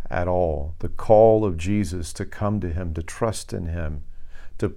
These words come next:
give our lives to the one who gave his life to us. Let us therefore be faithful to God. He is worthy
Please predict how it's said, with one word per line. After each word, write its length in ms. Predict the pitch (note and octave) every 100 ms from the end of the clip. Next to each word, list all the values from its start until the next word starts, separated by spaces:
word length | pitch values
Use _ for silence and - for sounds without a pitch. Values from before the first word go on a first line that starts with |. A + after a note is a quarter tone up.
| -
give 380 | G#2+ A#2+ B2 -
our 200 | G#2+ A#2+
lives 480 | A2 F#2+ F2 E2 D#2+
to 140 | - F2+
the 80 |
one 480 | F#2+ G2 G2 F2 D#2+ - - -
who 120 | F#2
gave 480 | D#2+ F#2 F#2 F2+ E2+
his 240 | G2+ F2 E2+
life 460 | E2 D2+ D2 - - -
to 260 | G2 E2
us. 360 | D#2+ D2+ - - - - - - - - - - - - - -
Let 240 | G2 A#2
us 200 | B2 A2
therefore 520 | A#2+ A#2 A2 F2 E2
be 220 | D#2 F2 D#2+
faithful 580 | - A#2+ A#2+ - B2
to 100 | A#2
God. 380 | G2 G2 D#2+ D2+
He 260 | - A#2 A#2+
is 320 | - F2 -
worthy 840 | D#2+ F2 G#2+ D3+ B2+ E2 D#2+ F2+